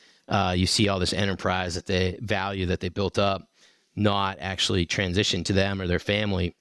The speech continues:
because they didn't take the time, uh, to think through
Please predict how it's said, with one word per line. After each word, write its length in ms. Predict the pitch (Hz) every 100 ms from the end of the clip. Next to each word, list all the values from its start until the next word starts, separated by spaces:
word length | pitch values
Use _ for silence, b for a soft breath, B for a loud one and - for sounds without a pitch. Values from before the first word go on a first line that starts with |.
| _ _ _ _ _ -
because 280 | 101 107 95
they 100 | 95
didn't 200 | 101 90
take 160 | 95
the 80 | -
time, 500 | - 104 98 98 90 - b b b
uh, 340 | - 98 90 92
to 140 | -
think 280 | - 113 92
through 640 | - 98 101 98 92 87